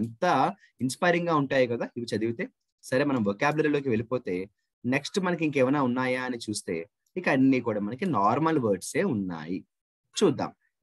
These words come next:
ఇంకా థర్డ్ కాలమ్ లో కూడా వచ్చేసాం. ఇదిగోండి, స్టీరియోటైప్ అనే వర్డ్ మళ్ళీ కనిపించింది. మీరు ఎవరికైనా కూడా స్టీరియోటైప్ అనే పదం పరిచయం లేకపోతే బాగా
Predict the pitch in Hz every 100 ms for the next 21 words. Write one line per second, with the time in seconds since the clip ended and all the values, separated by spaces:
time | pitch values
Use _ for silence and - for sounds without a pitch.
0 | 110 120 101 92 98 _ _ 160 151 170
1 | 156 131 120 113 104 101 98 156 240 113
2 | - 87 - _ _ _ - 131 143 127
3 | 123 - 165 175 180 170 156 147 131 117
4 | 120 196 143 120 147 202 117 107 104 101
5 | 95 113 139 147 135 170 185 185 175 123
6 | 113 - _ - - 165 175 185 180 175
7 | 175 151 143 139 147 165 127 123 160 135
8 | 120 - 131 226 131 117 165